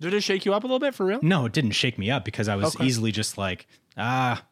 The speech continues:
Speaker 1: Good,
Speaker 2: be
Speaker 1: good
Speaker 2: gone."
Speaker 1: gravy. Okay, yeah.
Speaker 2: Like, fuck.
Speaker 1: I wasn't sure. I wasn't sure
Speaker 2: Um,
Speaker 1: there.
Speaker 2: <laughs> no, I wasn't shooken up at all 'cause I was just,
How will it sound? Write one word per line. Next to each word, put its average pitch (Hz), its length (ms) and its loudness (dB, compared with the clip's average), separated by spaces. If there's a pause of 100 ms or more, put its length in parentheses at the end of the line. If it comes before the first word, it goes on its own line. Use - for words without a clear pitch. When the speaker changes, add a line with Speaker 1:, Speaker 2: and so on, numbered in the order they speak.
Speaker 1:
Good, 139 200 -2
Speaker 2:
be 127 100 4
Speaker 1:
good 131 80 4
Speaker 2:
gone." 131 220 4
Speaker 1:
gravy. 107 260 -2 (540)
Okay, 123 320 -4 (160)
yeah. 120 160 -2
Speaker 2:
Like, 113 280 0 (680)
fuck. - 200 0
Speaker 1:
I - 20 2
wasn't 131 200 -2
sure. 160 200 0
I 160 80 -2
wasn't - 40 -14 (480)
sure 123 80 -2
Speaker 2:
Um, 113 580 0
Speaker 1:
there. 113 100 -4 (420)
Speaker 2:
<laughs> - 480 -14
no, 120 140 2
I 95 140 -2
wasn't 95 300 -4
shooken 90 260 -8
up 85 140 -10
at - 80 -8
all 95 220 -2
'cause - 140 -12
I 87 60 -4
was 87 140 -6
just, - 180 -8